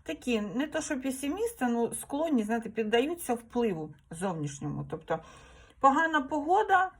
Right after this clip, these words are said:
і в людини буде поганий настрій. Далі, друга карта.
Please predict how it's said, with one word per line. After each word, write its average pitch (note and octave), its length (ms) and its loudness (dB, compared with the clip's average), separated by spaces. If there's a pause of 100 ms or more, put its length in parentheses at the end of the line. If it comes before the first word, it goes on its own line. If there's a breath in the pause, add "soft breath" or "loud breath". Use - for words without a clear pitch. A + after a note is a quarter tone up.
(140)
і - 120 -6
в G3 80 -4
людини A3 340 0
буде F#3+ 240 -4
поганий F3 460 -6
настрій. C#3 440 -10 (1300)
Далі, F3 460 2 (560 loud breath)
друга G#3+ 440 0
карта. E3+ 580 0